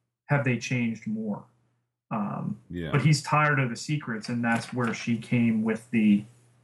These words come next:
Speaker 1: uh, the admission that she'd been with, uh, Ward, and that, I mean, it's,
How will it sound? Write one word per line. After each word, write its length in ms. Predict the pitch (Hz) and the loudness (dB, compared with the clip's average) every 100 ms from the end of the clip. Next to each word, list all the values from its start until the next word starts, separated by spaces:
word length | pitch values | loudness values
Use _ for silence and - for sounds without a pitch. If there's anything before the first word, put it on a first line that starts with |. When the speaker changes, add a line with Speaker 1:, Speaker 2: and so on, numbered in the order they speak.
| - | -2
Speaker 1:
uh, 260 | 104 95 - | 0 0 2
the 180 | 170 123 | 6 6
admission 600 | 104 123 120 - 104 101 - _ _ _ | 8 6 4 2 2 0 -6 _ _ _
that 160 | 123 110 | -2 -2
she'd 320 | - 120 104 | 2 2 2
been 360 | 113 110 107 - | 2 4 2 0
with, 380 | 110 110 104 - - _ - | 0 2 0 -2 -20 _ -4
uh, 360 | 110 104 - - | -2 0 -2 -2
Ward, 680 | - 104 123 120 117 110 202 - _ _ _ - | 0 4 6 6 6 6 4 -2 _ _ _ 0
and 480 | 120 113 110 104 110 - - | 4 6 6 4 4 -2 -4
that, 520 | 226 123 117 104 - - - _ _ _ _ _ _ _ _ _ | -4 0 2 0 -4 -12 -16 _ _ _ _ _ _ _ _ _
I 60 | 151 | 2
mean, 140 | 151 143 | 4 4
it's, 200 | 135 | 2